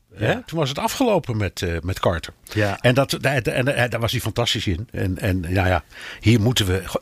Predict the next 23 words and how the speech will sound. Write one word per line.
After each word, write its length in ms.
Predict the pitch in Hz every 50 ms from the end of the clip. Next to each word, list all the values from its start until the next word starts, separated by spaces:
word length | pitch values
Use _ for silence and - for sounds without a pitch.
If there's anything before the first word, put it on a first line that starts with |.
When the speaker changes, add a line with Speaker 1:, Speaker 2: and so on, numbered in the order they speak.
| - -
Speaker 1:
kijk, 140 | - - -
het 140 | - 151 -
was 160 | - 208 -
gewoon 260 | - 185 180 143 107
geestig. 500 | - - 196 208 196 - - 110 - - - - - -
Dus 180 | - 120 - -
ook 160 | 170 160 -
als 100 | 170 110
hij 100 | 135 135
overlijdt, 720 | 120 135 104 98 113 131 139 135 117 120 123 - - - - - - -
ja, 220 | - 123 123 120 123
dan 220 | 90 123 127 117 113 117
laten 300 | 120 127 127 131 - 113
we 60 | 117 113
dat 140 | 123 117
fragment 440 | - - - 113 - 123 123 120 -
toch 180 | - 151 110 107
allemaal 240 | 123 151 135 104 123
even 240 | 123 110 104 107
weer 120 | 101 107 104
horen 320 | 104 110 120 113 92 104 98
en 100 | 98 104
zien. 300 | 110 147 165 151 107